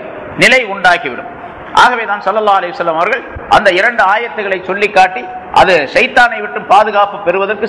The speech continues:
சிறந்த ஆயத்துகள் என்று சொல்லுவது மட்டுமல்லாமல் பொதுவாக சூரத்துல் பக்ராவை பற்றி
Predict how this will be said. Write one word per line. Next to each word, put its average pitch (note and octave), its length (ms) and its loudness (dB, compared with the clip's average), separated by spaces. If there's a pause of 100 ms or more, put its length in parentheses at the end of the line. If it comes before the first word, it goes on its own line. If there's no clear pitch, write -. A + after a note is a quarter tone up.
சிறந்த G3 260 4 (120)
ஆயத்துகள் G3 420 -4 (540)
என்று G3+ 220 2
சொல்லுவது G#3+ 360 2
மட்டுமல்லாமல் F#3 640 2 (120)
பொதுவாக G#3+ 560 2 (380)
சூரத்துல் C4+ 420 4
பக்ராவை G#3 380 2 (100)
பற்றி A#3 220 -2